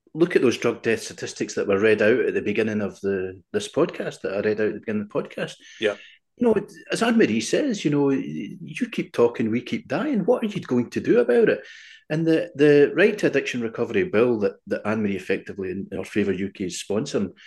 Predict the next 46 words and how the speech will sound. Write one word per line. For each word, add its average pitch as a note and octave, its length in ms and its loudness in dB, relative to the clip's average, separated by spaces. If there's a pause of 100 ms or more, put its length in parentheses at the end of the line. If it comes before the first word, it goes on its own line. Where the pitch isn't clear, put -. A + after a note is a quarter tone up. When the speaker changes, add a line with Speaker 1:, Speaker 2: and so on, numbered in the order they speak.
(520)
Speaker 1:
tries C#4 320 2
to - 140 2
do A2+ 180 4
something A2 400 0
about E4+ 320 0
it, - 140 -6
you - 180 -20
Speaker 2:
Yeah. F3+ 120 2
Speaker 1:
know, F3 60 6
because F#3 360 0
policy B3+ 580 2
is A#2 140 -2
failing, B3 380 2
whatever G#3+ 340 2
else, C#3 500 2 (540)
you D3+ 100 2
know, C3 140 4
w-, D#3+ 340 -2
w-, - 80 -8
and, E3+ 140 2
and, E3+ 400 0 (400)
you F3+ 100 -4
know, E3+ 80 0
maybe D3+ 360 0
we G#2+ 180 0
were G#2 180 -2 (140)
a - 40 -6
bit A#2 160 -2
harsh E3 340 0
earlier E3 300 2
on. C3 120 0
There D#3+ 100 2
are G#3 160 2
well-intentioned B2+ 720 0
people - 300 -8
that A2 120 0
go G#2+ 140 2
into G3+ 380 2
these E3 340 -2
kind B2 280 0
of G#2 200 -6 (420)
sectors - 640 0 (100)
and, G2+ 380 2
uh, G2 360 2 (260)
you D#3 60 4
know, G#2 260 6